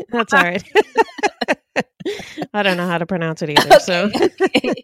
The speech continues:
Speaker 2: <laughs>
Speaker 1: Facing court-martial, he escaped from custody in nineteen eighty and made his way back to Northern California, where he reunited with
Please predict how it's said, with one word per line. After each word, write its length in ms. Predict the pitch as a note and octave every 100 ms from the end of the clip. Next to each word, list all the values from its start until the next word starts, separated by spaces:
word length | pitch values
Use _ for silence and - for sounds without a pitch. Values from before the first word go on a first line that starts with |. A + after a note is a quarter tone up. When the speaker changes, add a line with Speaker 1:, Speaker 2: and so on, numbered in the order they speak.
| - - -
Speaker 2:
<laughs> 420 | - - D#4+ -
Speaker 1:
Facing 500 | - B3+ C#4 E4 D4+
court-martial, 920 | - C4 A#3 F#3 F3+ F3+ G3+ G3 G#3+
he 220 | A3+ G#3+
escaped 480 | G3 F#3+ - G#3 G3+
from 200 | - G#3
custody 500 | F#3+ A3 - G3+ G#3
in 120 | G#3
nineteen 440 | F#3 F#3 - F3+ E3+
eighty 460 | G3 G#3 A3 D4 - _ - _ -
and 260 | F#3+ F3+
made 220 | F3 F#3 F#3
his 200 | F3+ F#3
way 140 | F3+
back 240 | F3+ F3 -
to 120 | E3+
Northern 460 | E3 E3 E3 E3+
California, 840 | E3+ - F3 E3+ F3+ F#3 G3 G3+ G3+
where 260 | E3+ E3 E3
he 440 | E3+ E3+ E3 D#3+
reunited 720 | E3 G3+ A#3+ G#3 F#3 F#3+ F#3+ F#3+
with 240 | E3 E3+